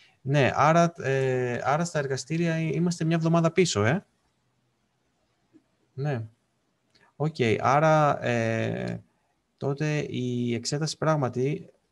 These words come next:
τώρα που μου το θυμήσατε, επειδή την Πέμπτη ήτανε είκοσι τέσσερις και δεν είχε γι-, δεν είχε γίνει το εργαστήριο, το,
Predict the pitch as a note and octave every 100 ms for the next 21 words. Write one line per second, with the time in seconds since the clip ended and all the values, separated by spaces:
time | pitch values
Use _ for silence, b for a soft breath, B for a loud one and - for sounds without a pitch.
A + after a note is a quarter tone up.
0 | _ _ C#3 C#3 C3 A#2+ A#2+ A#2+ C#3 D#3+
1 | D#3 D#3+ D#3 D#3 b b b b - C3
2 | B2 A#2+ D3+ D#3+ C#3+ - _ _ _ -
3 | B2 C3 D#3 D3 C#3+ D3 D3 C#3+ C#3 C3+
4 | B2 D3 D3+ C#3+ B2+ A#2 - - B2+ C3+
5 | D#3 D#3 C#3 B2+ A#2 C3 - C#3 D#3 C#3+
6 | C3+ C3+ B2 B2 A#2 A#2 - B2+ A#2+ A2+
7 | G2+ - A2+ G#2+ G#2